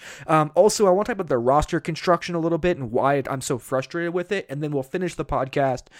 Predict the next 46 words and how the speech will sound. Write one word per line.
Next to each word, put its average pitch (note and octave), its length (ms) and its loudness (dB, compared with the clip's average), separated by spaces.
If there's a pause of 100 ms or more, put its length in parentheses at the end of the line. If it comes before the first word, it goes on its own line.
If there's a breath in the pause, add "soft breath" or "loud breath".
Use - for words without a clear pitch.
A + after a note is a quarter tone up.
(240 loud breath)
by F3 140 8
explaining G#3 600 2
what F3+ 140 2
is E3+ 100 2
coming E3 460 -8
next C3+ 360 -8
for C3+ 120 -6
the B2+ 80 -4
rest B2 280 -2
of C#3 60 -8
the C3 80 -4
fiba C3 240 -6
World B2 300 -4
Cup D#3+ 260 0
as B2+ 220 -2
it B2+ 100 -6
pertains C#3 540 -6
to - 140 -6
all D#3 260 4
Nuggets C#3+ 420 0
involved. C3 540 0 (240 loud breath)
Mason C#3+ 360 -2
Plumlee D3 380 -2
and C3+ 100 -4
the C3 60 -4
U C3 240 0
S A2+ 140 -6
A E3+ 160 4
team, F3 300 -4
Juancho C3 360 -2
Hernan C3 240 -8
Gomez C#3 560 -4
and C3+ 160 -6
the A#2+ 60 -10
Spanish D#3+ 460 -4
national D#3+ 420 -2
team, D3+ 300 -6 (260 loud breath)
and C#3+ 160 -4
then C#3+ 120 0
Nikola C#3+ 360 0
Jokic C3+ 460 0
and A#2+ 100 -6
the A#2 60 -8
Serbian C3 500 -2
national G#2+ 400 -10
team. - 280 -16